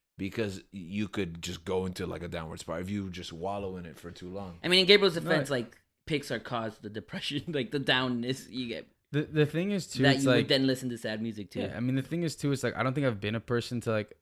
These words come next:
Speaker 3: listen to sad music when I'm sad. I,
Speaker 1: Mm.
Speaker 3: like,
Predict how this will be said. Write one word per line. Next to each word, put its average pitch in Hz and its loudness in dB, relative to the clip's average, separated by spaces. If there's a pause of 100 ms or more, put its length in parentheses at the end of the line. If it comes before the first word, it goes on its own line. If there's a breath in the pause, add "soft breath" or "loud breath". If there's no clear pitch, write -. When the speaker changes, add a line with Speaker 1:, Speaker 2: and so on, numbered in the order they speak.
Speaker 3:
listen 107 -4
to 110 -10
sad 104 -4
music 104 -6
when 104 -2
I'm 98 -4
sad. 101 -2 (100)
I, 104 -2
Speaker 1:
Mm. 87 -2 (120)
Speaker 3:
like, 107 -4